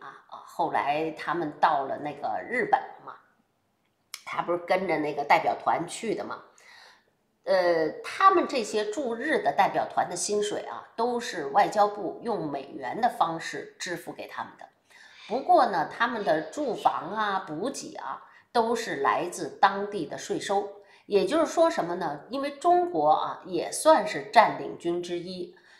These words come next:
所以啊，这些补给啊，实际上呢，是由日本政府负责给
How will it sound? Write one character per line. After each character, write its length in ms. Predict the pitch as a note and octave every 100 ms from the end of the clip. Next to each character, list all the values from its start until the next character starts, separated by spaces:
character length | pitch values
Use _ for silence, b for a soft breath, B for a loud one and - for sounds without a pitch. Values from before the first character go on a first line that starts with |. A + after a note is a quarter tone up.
| B
所 280 | - G#3 A#3
以 220 | D#4+ F#3+
啊， 220 | - - -
这 140 | C4+
些 200 | G#3 C#4
补 360 | C#4 D3 D#3+ C#4
给 220 | - -
啊， 180 | A#2+ G#2
实 320 | - - G3+ D4+
际 220 | B3+ B3+
上 280 | A#3 G3+ E3
呢， 120 | C3+
是 260 | - F3
由 380 | D3 C#3 F3+ - -
日 240 | D4+ G4
本 280 | - - F3
政 240 | B3 G#3 D3
府 420 | - - C3 C3+
负 320 | - A3 F3
责 260 | D3+ B2+ C#3
给 200 | C#3+ -